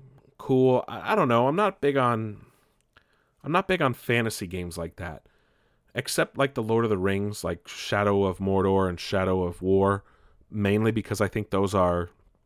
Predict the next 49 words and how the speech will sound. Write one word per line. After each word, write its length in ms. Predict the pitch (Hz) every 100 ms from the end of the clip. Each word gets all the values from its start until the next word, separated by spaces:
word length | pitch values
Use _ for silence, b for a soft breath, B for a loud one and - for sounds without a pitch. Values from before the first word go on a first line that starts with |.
| _ _ _ _ _
those 360 | 98 98 101 95
are 300 | 90 87 87
Middle-earth 460 | 92 98 90 104
games, 440 | - 110 123 - - _ _ _ _ _ _ _ _ _ _
which 680 | 95 98 90 - - - - _ _ _ _ -
I, 160 | 110 -
I'm 200 | 127 131
really 200 | 127 113
into 160 | 107 95
Lord 180 | 92 87
of 60 |
the 80 | 82
Rings, 280 | 85 80 -
so 120 | 110
maybe 240 | 117 135
that's 240 | 123 104 -
why 140 | 98
I 40 | 92
liked 260 | 90 -
those 220 | 90 87
more 200 | 87 87
than 120 | 87 87
anything. 520 | 87 87 - 85 90 _ _ _ _ _ -
But 120 | 131
yeah, 240 | 151 107
I 120 | -
mean, 180 | 117 117
that 200 | 117 110
kinda 260 | - 131 120
wraps 300 | 113 117 -
it 80 | 107
up 180 | 110
for 120 | - 107
Bethesda, 640 | 107 - 90 90 - 104
which 220 | 104 -
I 140 | 104
thought 380 | 120 139 131 -
had 300 | 117 107 98
probably 280 | - 120 107
the 80 | 95
second 400 | - 104 - 110
best 260 | 110 107 -
show 220 | 104 101
of 80 | 95
the, 180 | -
of, 200 | 95 90 -
of 180 | 92 92
the 100 | 87
weekend. 560 | 95 - 104 104 110